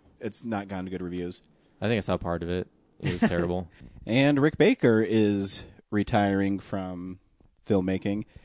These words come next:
Speaker 1: Uh, he said C G effects has just been getting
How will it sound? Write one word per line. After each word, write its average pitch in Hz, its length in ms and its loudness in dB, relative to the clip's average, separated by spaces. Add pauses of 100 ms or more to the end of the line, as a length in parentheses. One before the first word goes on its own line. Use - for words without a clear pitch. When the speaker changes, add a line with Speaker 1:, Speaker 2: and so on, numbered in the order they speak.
(500)
Speaker 1:
Uh, 127 260 4
he 139 140 10
said 131 240 8
C 165 120 8
G 131 140 8
effects 113 380 6
has 98 280 4
just - 360 -2 (320)
been 92 160 -2
getting 92 420 -4